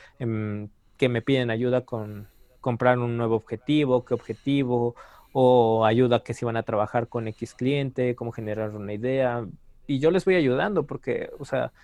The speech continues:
si ellos ya confiaron en mí, pues, comprando este curso, pues, lo mínimo que puedo hacer es, pues, seguirles ayudando, ¿no? O sea, para que sigan creciendo.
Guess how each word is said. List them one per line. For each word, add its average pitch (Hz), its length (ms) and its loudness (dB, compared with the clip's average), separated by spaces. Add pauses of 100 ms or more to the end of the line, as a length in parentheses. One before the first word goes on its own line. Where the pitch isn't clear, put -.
(260)
si - 120 2
ellos 175 180 8
ya 165 100 4
confiaron 143 440 2
en 117 220 -2
mí, 127 260 -2 (140)
pues, - 500 -20 (140)
comprando 127 540 2
este 131 240 0
curso, 151 420 2
pues, - 200 -14
lo 120 100 -6
mínimo 147 360 -2
que - 120 -2
puedo 135 200 2
hacer 135 240 -2
es, 143 120 -4
pues, 120 200 -4
seguirles 147 400 0
ayudando, 135 540 0
¿no? 113 160 -6
O 143 60 -6
sea, 127 160 -4
para 120 160 -2
que - 120 -6
sigan 131 240 -4
creciendo. 156 640 -8